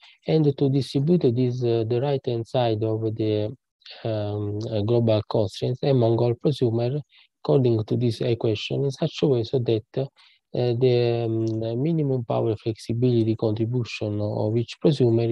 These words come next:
is determined by the energy available in its battery, considering the capacity of the battery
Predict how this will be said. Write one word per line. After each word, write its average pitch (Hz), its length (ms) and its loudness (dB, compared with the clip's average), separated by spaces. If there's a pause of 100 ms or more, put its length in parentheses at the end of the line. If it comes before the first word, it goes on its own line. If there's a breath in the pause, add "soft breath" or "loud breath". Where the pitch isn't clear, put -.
is 113 160 0
determined 110 640 0
by 107 280 -2 (440 loud breath)
the 123 220 4
energy 110 460 2 (100)
available 110 480 0
in 104 260 -2
its - 260 -6 (100)
battery, 104 560 -4
considering 110 560 0
the 110 100 -4
capacity 107 540 -2
of 120 160 0
the 127 80 -2
battery 104 420 -6